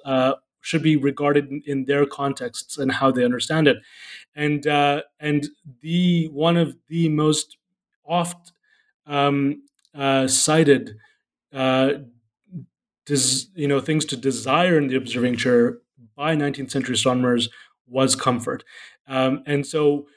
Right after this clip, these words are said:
so again, this is a matter of perception. So for us, it may not look very comfortable in some, in some cont-, again, there's many kinds of observing chairs. Some will look very comfortable to us, some others will not. But that's besides the point. What's really the point here is actually identifying as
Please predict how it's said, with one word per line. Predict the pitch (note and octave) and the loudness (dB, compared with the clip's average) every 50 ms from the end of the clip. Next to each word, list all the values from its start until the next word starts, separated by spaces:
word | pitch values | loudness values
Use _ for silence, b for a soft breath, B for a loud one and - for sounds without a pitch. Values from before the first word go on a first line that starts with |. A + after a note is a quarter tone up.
| b b _ _ _ | b b _ _ _
so | - - D#3+ D#3 | -8 -2 -2 0
again, | C#3+ C#3+ E3 D#3 D3 D3 D3 D3 | 2 2 2 2 2 -2 -4 -4
this | D#3 D#3+ | -2 0
is | E3 E3 D3+ | 0 0 0
a | E3 E3 C#3+ | 0 -2 -2
matter | C#3+ D3+ D#3 E3 D#3+ | 0 2 2 4 4
of | E3 E3 - | 2 0 -2
perception. | - C#3 - - F3+ F#3 F#3 - - C3+ A#2+ A#2+ A#2+ A#2 | -8 -8 0 2 2 2 2 2 0 0 0 0 0 2
So | - - C#3+ | 4 4 4
for | - - - D3 D#3 - - | 4 2 -2 -6 -6 -6 -4
us, | - F3 G#3 G#3 - - - | 0 2 2 4 2 0 -2
it | - D3+ C3 | -4 -2 0
may | C#3+ D#3 E3 | 2 4 4
not | D#3+ D3+ D3+ D#3 D3 | 4 2 2 2 2
look | C#3 C#3+ C3+ - | 2 2 2 0
very | - C#3 C3 - | -4 -6 -6 -6
comfortable | - D#3 D#3 - - C#3 | -6 -8 -8 -6 -6 -6
in | C3 B2 | -4 0
some, | - C#3+ C3+ C3 C#3+ - | 2 2 2 2 2 2
in | D#3 D3 | 0 0
some | - - F3 E3+ E3 D#3+ | 2 4 4 4 4 2
cont-, | - C#3+ C#3 C3+ - - | 0 -2 -2 -4 -6 -10
again, | - C#3+ C#3 D#3+ D3+ C#3+ | -4 2 4 4 4 4
there's | C#3 C3+ C3 | 2 -2 -2
many | D3 D#3 E3+ F3+ F3+ E3+ E3 E3+ - _ _ _ _ _ _ _ | 0 0 2 2 2 2 0 -2 -8 _ _ _ _ _ _ _
kinds | - - - E3+ E3+ E3+ E3 C3+ | -14 -6 -2 2 2 2 2 2
of | C3 | -2
observing | C3+ C3 A2 A2 B2 B2+ A#2+ B2+ | -4 -6 -4 -4 -4 -2 -2 -4
chairs. | A2+ - - - - - b b b b b _ | -4 -6 -10 -10 -10 -10 b b b b b _
Some | - F#3+ G3+ G3 | -6 -4 -2 0
will | F#3+ F#3+ | 0 0
look | G3 F#3 D#3+ D3+ | 0 0 0 2
very | F3 E3 | 2 2
comfortable | D#3+ E3+ E3+ D#3 D3 C3+ C3+ | 4 2 0 0 0 -4 -4
to | - B2 A#2+ | -4 -6 -10
us, | - - - b b b b b b _ | -12 -14 -20 b b b b b b _
some | - - E3 D#3 D3 | -8 -4 -2 0 2
others | C#3+ C#3+ C#3+ C3+ C3 - | 2 2 2 0 -2 -6
will | - B2+ B2+ | -8 -4 0
not. | C3 C3+ C#3 C#3 - - _ _ _ _ _ _ _ | 2 2 2 2 0 -4 _ _ _ _ _ _ _
But | - D3 | -4 0
that's | E3+ F#3 F3+ D#3 | 2 2 2 2
besides | D3 D#3 - - D#3+ D#3 D3+ D3 - | -2 -6 -4 -2 0 0 0 0 -2
the | - | -8
point. | - - C#3+ - - - - _ _ _ _ _ _ _ _ | -10 -8 -8 -8 -8 -10 -14 _ _ _ _ _ _ _ _
What's | C3+ D3 D#3 D3+ D3+ | 0 2 2 2 0
really | C#3 C3 C#3+ F3 G3+ G#3+ G3+ G3 | -4 -6 -4 0 0 2 2 2
the | E3+ E3 | 0 -2
point | - D#3+ D#3+ D#3+ D3+ | -2 -2 -2 -2 -2
here | - D3+ C#3+ C#3 | -2 0 2 2
is | C#3 C3+ C#3 | 2 2 0
actually | D#3 C#3+ C#3+ - - C#3+ D3 | -2 -2 -2 0 0 0 0
identifying | D3 C#3 A#2+ D3+ D#3 F3 E3+ E3+ D#3+ D3 C#3 C#3 | 0 0 0 2 2 2 2 2 0 0 2 2
as | C#3 C3+ | 2 0